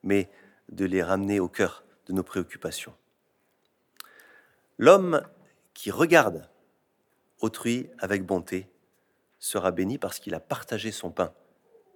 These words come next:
avec le pauvre. La deuxième chose que je relève dans cette, euh, simple parole du livre des Proverbes, c'est que ces actes concrets que nous venons d'évoquer, eh bien,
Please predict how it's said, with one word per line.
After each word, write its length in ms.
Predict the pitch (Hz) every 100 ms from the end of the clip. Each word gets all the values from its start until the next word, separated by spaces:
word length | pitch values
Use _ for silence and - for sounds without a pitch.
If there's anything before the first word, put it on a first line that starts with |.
| _ _ _
avec 260 | 95 92 92
le 60 |
pauvre. 420 | 87 101 90 - - _ _ _ _ _ - - - -
La 100 | 208
deuxième 320 | 190 190 185
chose 300 | - 220 -
que 260 | 131 117 92
je 120 | 110
relève 260 | 120 165
dans 160 | 117 107
cette, 340 | - 107 -
euh, 160 | 98 - - - -
simple 380 | - 135 123 120
parole 320 | 113 117 175
du 100 | 117
livre 240 | 117 107 101
des 80 | 98
Proverbes, 540 | - 120 185 156 98 - - - _ -
c'est 220 | - 165
que 280 | 160 110 - - - _ _ _
ces 320 | - 127 120
actes 240 | 190 - 135
concrets 360 | 131 - 233
que 60 | -
nous 80 | 123
venons 180 | 110 131
d'évoquer, 500 | 110 110 - 202 190
eh 60 | 117
bien, 260 | 131 190